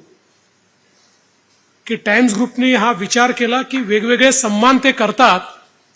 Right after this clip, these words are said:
पण त्या सन्मानामध्ये पोलिसांचा देखील सन्मान झाला पाहिजे. आणि म्हणून, अ, समीरजी, मी आपले मनापासून आभार मानतो, कारण पोलीस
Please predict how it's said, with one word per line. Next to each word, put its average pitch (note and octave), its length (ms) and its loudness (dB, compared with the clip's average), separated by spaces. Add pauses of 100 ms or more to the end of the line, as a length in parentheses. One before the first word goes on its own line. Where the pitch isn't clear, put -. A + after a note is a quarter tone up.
(800)
पण A#3 120 -2
त्या C4 200 0
सन्मानामध्ये A3+ 880 2 (920)
पोलिसांचा C#4 580 2
देखील C4 260 0
सन्मान A3+ 420 0
झाला G3 260 0
पाहिजे. G3+ 400 0 (720)
आणि G3+ 120 -2
म्हणून, A#3 320 6
अ, A3 260 2 (400)
समीरजी, G3+ 640 0 (640)
मी G3 100 -6
आपले A3 280 0
मनापासून A#3 540 0
आभार G3+ 300 2
मानतो, G#3 440 0 (640)
कारण A#3 320 4 (1500)
पोलीस A#3 680 0